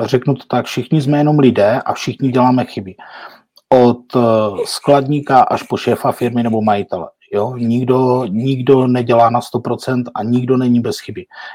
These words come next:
Je třeba to tak vnímat a, a tak to k tomu přistupovat jak směrem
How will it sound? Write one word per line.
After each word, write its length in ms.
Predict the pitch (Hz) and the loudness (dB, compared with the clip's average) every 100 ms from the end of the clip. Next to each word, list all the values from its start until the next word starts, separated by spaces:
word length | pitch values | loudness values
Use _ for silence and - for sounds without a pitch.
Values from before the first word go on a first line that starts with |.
| - | -2
Je 80 | 127 | 0
třeba 260 | - 139 | 2 2
to 120 | 139 135 | 4 4
tak 180 | 139 | 2
vnímat 680 | 113 117 131 131 135 139 - | 4 4 6 4 4 2 0
a, 360 | - 107 101 - _ _ _ - - - | 2 4 4 0 _ _ _ -20 -10 -4
a 100 | 127 | 0
tak 160 | 151 | 0
to 140 | - - | 2 2
k 40 | |
tomu 200 | 135 131 | 2 0
přistupovat 640 | - 123 - 127 127 127 | -4 -6 -6 -2 0 0
jak 160 | 131 - | 0 -4
směrem 420 | - 127 110 | 0 2 2